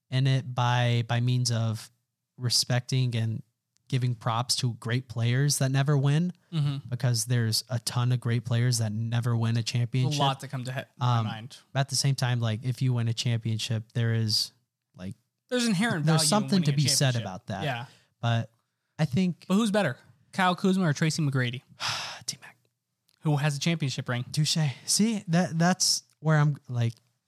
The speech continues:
Speaker 2: There's
Speaker 1: why
Speaker 2: a
Speaker 1: I
Speaker 2: certain
Speaker 1: say
Speaker 2: level
Speaker 1: no.
Speaker 2: where we're going too far.
Speaker 1: Yeah, there is definitely a certain level, 'cause Damian Lillard should go down as one of the all-time greats of the game, and just
Speaker 2: He
Speaker 1: because
Speaker 2: really
Speaker 1: he
Speaker 2: should.
Speaker 1: didn't win a championship, or he hasn't at this point, I think people,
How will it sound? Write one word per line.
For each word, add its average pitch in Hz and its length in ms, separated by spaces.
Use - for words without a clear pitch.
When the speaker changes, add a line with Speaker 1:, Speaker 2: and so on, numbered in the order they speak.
Speaker 2:
There's 196 140
Speaker 1:
why 156 120
Speaker 2:
a 156 40
Speaker 1:
I 156 40
Speaker 2:
certain 151 220
Speaker 1:
say - 40
Speaker 2:
level - 240
Speaker 1:
no. 208 40
Speaker 2:
where 190 100
we're 180 100
going 208 220
too 202 200
far. 135 380
Speaker 1:
Yeah, 113 240
there 143 140
is 151 160
definitely 139 340
a 131 40
certain 127 260
level, 117 240
'cause 135 300
Damian 160 520
Lillard 139 420
should 127 220
go 127 140
down 120 260
as 117 240
one 123 180
of 117 220
the 131 100
all-time 120 420
greats 113 300
of 113 100
the 117 80
game, 110 340
and 110 220
just 123 220
Speaker 2:
He - 60
Speaker 1:
because 139 280
Speaker 2:
really 156 80
Speaker 1:
he 151 40
Speaker 2:
should. 139 180
Speaker 1:
didn't 156 280
win 139 160
a 135 60
championship, 139 800
or 113 120
he 120 240
hasn't 127 420
at 123 140
this 123 160
point, 127 360
I 113 60
think 117 240
people, 113 460